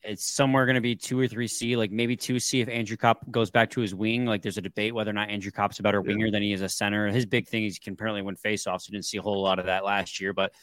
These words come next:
Speaker 1: coming off a pretty major surgery. So, like, if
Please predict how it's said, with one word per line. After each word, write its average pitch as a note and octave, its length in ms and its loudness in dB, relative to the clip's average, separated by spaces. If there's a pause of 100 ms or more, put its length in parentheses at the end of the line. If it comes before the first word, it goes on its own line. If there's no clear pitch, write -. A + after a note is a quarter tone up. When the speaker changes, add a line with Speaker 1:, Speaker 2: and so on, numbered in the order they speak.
(180)
Speaker 1:
coming D3 220 6
off B2 120 8
a A#2 60 2
pretty B2 200 4
major G#2+ 300 2
surgery. G#2 680 2 (280)
So, - 120 6
like, D3+ 220 12
if D#3 320 8